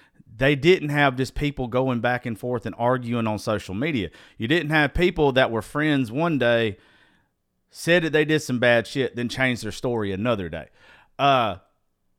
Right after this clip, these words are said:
I'm not saying this happened because I know nothing about this story. But how many women are in here? Real quick, there's sixty-five folks watching me right now on TikTok.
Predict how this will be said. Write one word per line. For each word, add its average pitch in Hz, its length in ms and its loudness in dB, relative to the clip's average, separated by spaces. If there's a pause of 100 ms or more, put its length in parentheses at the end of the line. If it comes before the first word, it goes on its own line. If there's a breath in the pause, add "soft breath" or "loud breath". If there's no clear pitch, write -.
(140)
I'm 175 180 6
not 170 220 4
saying 151 340 4
this 147 220 -2
happened 175 340 0
because 156 220 -4
I 185 80 4
know 175 160 2
nothing 135 360 0
about 104 280 0
this 87 160 -8
story. - 420 -14 (640 soft breath)
But 147 280 4
how 190 180 6
many 202 200 2
women 143 360 2
are 104 120 -2
in 92 100 -6
here? 85 260 -8 (140)
Real 185 180 2
quick, - 480 -6
there's 110 180 -14
sixty-five 151 600 0
folks 123 280 0
watching 104 300 -2
me 98 140 -4
right 90 200 -4
now 98 180 -6
on 90 60 -8
TikTok. - 440 -14